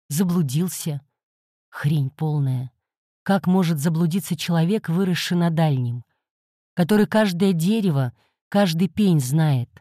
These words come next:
И предчувствие становилось все поганей и поганей. И Ежинский, стоявший рядом, думал о том же. Хмурился, жевал губы, молчал.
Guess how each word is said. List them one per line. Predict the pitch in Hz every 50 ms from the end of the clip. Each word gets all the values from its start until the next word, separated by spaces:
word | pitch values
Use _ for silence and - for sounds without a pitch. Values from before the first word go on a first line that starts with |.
| _ _ _ _ _ _ _ _ _ _ _ _ _ _ _ _ _
И | - 185 -
предчувствие | - 175 175 165 147 - - 202 214 - - - - 175 160
становилось | 143 - - 180 170 165 165 190 196 190 180 160
все | - - - 170
поганей | 147 - 175 170 151 165 180 185 185 180 180 165
и |
поганей. | 151 - 165 151 147 165 151 143 135 131 131 131 - - - _ _ _ _ _ _ _ _ _ _ _ _ _ _ _ _ _
И | - 170
Ежинский, | 175 170 185 185 156 170 220 226 208 - - -
стоявший | 160 - - 185 180 180 202 202 - - - - 180 175
рядом, | 185 196 208 170 180 165 160 147
думал | 180 190 185 180 180 180
о | 180
том | 170 - 185 170 156 151
же. | 127 127 127 127 127 - _ _ _ _ _ _ _ _ _ _ _
Хмурился, | - - - 175 175 185 208 214 214 185 160 - - - 139 135 131 - _ _ _ _ _ _ _ _ _ _ _ -
жевал | 147 139 151 170 160 175 175 165 151
губы, | 143 139 170 196 190 160 156 143 123 - _ _ _ _ _ _ _
молчал. | - 147 147 151 143 - - - 151 131 123 120 -